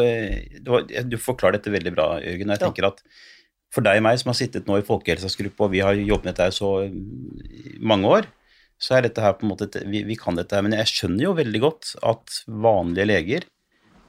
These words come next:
Speaker 1: eh, men også faktisk også folk som jobber på intensivavdelinger og jobb-, er, er vant med organdonasjon, synes dette er komplisert å, å henge med på. Og det er jo, det er jo liksom litt spesielt at vi har denne,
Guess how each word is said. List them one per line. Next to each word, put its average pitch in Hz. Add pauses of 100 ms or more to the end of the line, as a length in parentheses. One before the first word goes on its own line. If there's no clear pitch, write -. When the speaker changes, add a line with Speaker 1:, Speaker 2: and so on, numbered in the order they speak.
(120)
Speaker 1:
eh, 104
men 107
også -
faktisk 101
også 95
folk 85
som 98
jobber 92
på -
intensivavdelinger 104
og 104
jobb-, 101
er, 95
er 92
vant 82
med 98
organdonasjon, 95 (340)
synes -
dette 98
er 78
komplisert 82
å, 95
å 92
henge 90
med 80
på. 113 (500)
Og 107
det 107
er 101
jo, 135
det 113
er 98
jo 147
liksom 120 (100)
litt 123
spesielt 113
at 117
vi 127
har 120
denne, 110